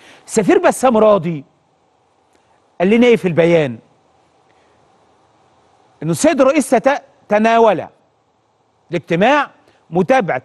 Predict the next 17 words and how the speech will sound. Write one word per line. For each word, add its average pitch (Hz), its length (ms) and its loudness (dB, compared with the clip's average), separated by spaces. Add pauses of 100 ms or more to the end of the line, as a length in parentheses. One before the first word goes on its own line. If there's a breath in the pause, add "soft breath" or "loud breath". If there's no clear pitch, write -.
الموقف 180 500 -2
التنفيذي 202 640 -2
لإنشاء 180 580 -2 (400 soft breath)
الشبكة 175 520 -2
الوطنية 170 580 0
الموحدة 156 640 -2
للطوارئ 165 540 0
والسلامة 170 560 -10
العامة. 104 380 -14 (840 soft breath)
وجه 196 320 2
الرئيس 220 580 -2 (380)
بمواصلة 180 520 0
جهود 180 380 2
جميع 202 640 2
الجهات 175 400 -2
المعنية 196 420 -4
بالدولة، 170 520 -2